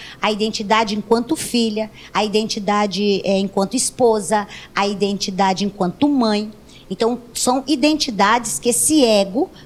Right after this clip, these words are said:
vai amadurecendo e vai ocupando esse lugar no presente.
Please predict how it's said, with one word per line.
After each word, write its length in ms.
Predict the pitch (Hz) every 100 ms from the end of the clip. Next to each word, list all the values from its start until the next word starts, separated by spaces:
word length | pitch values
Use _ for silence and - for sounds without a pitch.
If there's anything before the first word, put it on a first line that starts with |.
| -
vai 300 | 185 233 247
amadurecendo 1000 | 302 370 370 320 269 247 - 233 233
e 20 | 214
vai 140 | 220
ocupando 920 | 220 220 220 - - 311 349 349 269
esse 220 | 226 -
lugar 680 | 208 190 156 190 208 262 302 - - -
no 240 | 190 214 233
presente. 800 | 226 214 175 190 156 151 -